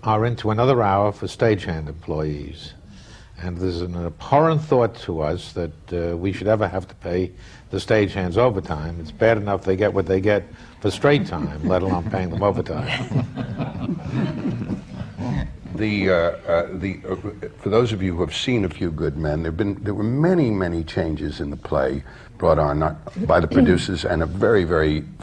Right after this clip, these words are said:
Speaker 2: uh, and an author who really was willing to work. And, uh, but starting in Virginia,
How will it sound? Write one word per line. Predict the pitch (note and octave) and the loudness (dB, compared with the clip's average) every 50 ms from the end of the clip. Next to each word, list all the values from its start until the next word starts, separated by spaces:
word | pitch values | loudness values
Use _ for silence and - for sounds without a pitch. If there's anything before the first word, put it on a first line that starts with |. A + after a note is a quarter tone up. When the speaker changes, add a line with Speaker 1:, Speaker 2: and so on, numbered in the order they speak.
| - - - - | -18 -20 -14 -8
Speaker 2:
uh, | - E2 - - | -6 -6 -6 -4
and | - D#2 D#2 | -4 -2 -2
an | D#2 D#2 - - - | -2 -4 -6 -8 -2
author | - A#2 A2 G#2+ G#2 - - E2 | 2 4 4 4 4 0 -2 -2
who | D#2 D#2 E2+ | -2 -2 -4
really | E2 E2 F2+ F2+ E2 E2 D#2+ | -2 0 0 0 0 0 -2
was | D#2+ E2 D#2 | -2 -4 -2
willing | E2+ E2 E2 D#2+ D#2 D#2 D2+ | -2 -2 0 0 0 0 0
to | D#2 | 0
work. | D2 D2+ F2+ F#2 C#2+ C2+ - - - - - - - - - - - - - - - - | 0 4 4 4 4 4 0 -6 -14 -16 -16 -16 -18 -18 -18 -18 -20 -20 -20 -14 -8 -2
And, | E2+ E2 D#2+ D#2 D#2 D#2 D#2 D2+ D#2 | 0 2 2 2 2 2 2 2 2
uh, | - - C#2+ D2 - - - - - - - - - - - - - - - - - - - | 2 2 0 -2 -8 -14 -20 -20 -20 -20 -20 -20 -20 -20 -20 -20 -20 -20 -20 -20 -16 -8 -2
but | - - - - - | 0 0 0 0 -2
starting | - - - - A2 A#2+ B2 A#2+ C3+ B2+ A#2 - | -6 -2 4 6 6 6 6 4 2 0 0 -2
in | - A2+ G#2 G#2 G2 | 0 2 2 2 2
Virginia, | - - D#2+ D2+ F#2 A#2 A#2+ A#2+ G2+ D#2 D2 - | 2 0 0 4 4 4 4 4 2 0 -2 -4